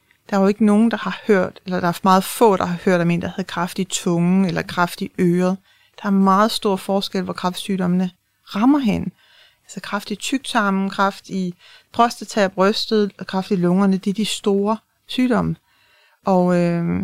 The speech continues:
der er jo nogle forskere, der hedder Christian Tomasetti og Bert Fogelstein, som, øh, er nogle fantastiske, øh, kræftforskere fra John Hopkins i, øh, U S A. De havde undret sig over, hvordan kan det være,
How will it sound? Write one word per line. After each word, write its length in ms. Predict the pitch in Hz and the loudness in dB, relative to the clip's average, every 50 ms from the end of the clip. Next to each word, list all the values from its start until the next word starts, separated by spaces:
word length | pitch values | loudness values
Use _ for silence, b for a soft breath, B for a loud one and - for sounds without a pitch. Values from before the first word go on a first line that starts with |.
| 185 - _ | -6 -6 _
der 60 | 196 | -4
er 20 | 185 | -2
jo 60 | 180 | -2
nogle 140 | 180 180 190 | -2 -2 -2
forskere, 440 | - 208 208 214 196 - - 196 | -2 -2 -2 -2 -2 -2 -4 -2
der 80 | 190 185 | -2 -2
hedder 300 | 185 185 185 185 185 185 | -2 -2 -4 -4 -4 -6
Christian 400 | - - - 202 - - 196 190 | -4 -4 -4 -4 -2 -2 -2 0
Tomasetti 600 | - 202 185 180 185 - - 208 196 208 208 220 | 0 0 0 0 -2 -2 0 0 2 2 2 2
og 160 | 208 185 185 - | 0 0 0 0
Bert 260 | 190 185 180 180 - | 0 0 0 0 0
Fogelstein, 800 | - 214 202 202 220 220 - - - 175 170 175 175 180 185 190 | 0 0 0 0 0 -4 -4 -2 -2 0 0 0 0 0 0 -2
som, 220 | 190 - 185 185 | -2 -4 -2 -2
øh, 460 | 185 180 185 190 180 180 180 185 185 180 - _ _ _ - _ _ _ _ _ _ _ _ _ | 0 0 0 0 0 0 0 -2 -2 -4 -8 _ _ _ -20 _ _ _ _ _ _ _ _ _
er 180 | - 185 180 180 | -2 0 2 2
nogle 320 | 175 170 170 175 190 190 - _ _ _ _ - | 2 2 0 -2 -4 -6 -8 _ _ _ _ -2
fantastiske, 840 | - 196 190 - - 214 220 - 214 214 208 - - - 175 185 180 - _ _ _ - | 0 0 0 2 0 0 0 0 -4 -6 -6 -6 -6 -6 -6 -6 -6 -8 _ _ _ -4
øh, 180 | 190 185 180 | -2 -2 -2
kræftforskere 720 | 180 - 190 196 - - 196 180 180 180 - - - 175 170 | -2 0 0 0 0 0 -2 0 0 0 -2 -2 -2 -4 -4
fra 120 | - 185 - | -4 -6 -2
John 140 | 185 175 175 | -2 -2 0
Hopkins 760 | 165 196 196 190 - - - 196 185 180 175 - - - - _ _ | 0 -2 -4 -4 -6 -6 -4 -2 -2 -2 -2 -6 -12 -18 -20 _ _
i, 340 | - 185 180 175 175 175 - - _ _ 185 | -4 -2 -2 -2 -2 -4 -6 -10 _ _ -4
øh, 160 | - - 170 165 175 170 b b b b b b b b b | -2 -2 -2 -2 -4 -6 b b b b b b b b b
U 120 | - 180 180 | -2 -2 0
S 120 | 175 - | 2 0
A. 160 | 220 208 208 214 b b b b b b b b b _ - | 0 0 0 -4 b b b b b b b b b _ -4
De 80 | 220 | 0
havde 140 | 220 240 - - | 0 0 2 4
undret 320 | 190 208 220 233 254 240 | 4 4 6 4 2 0
sig 140 | - - 208 | 0 0 0
over, 160 | 202 190 185 | 2 2 0
hvordan 320 | 180 190 185 196 208 233 233 | 2 0 0 2 2 2 0
kan 200 | - - 277 233 | 0 -4 0 0
det 280 | 214 202 190 202 175 | 2 0 0 0 2
være, 380 | 175 175 175 180 196 220 254 | 2 2 4 4 2 0 -2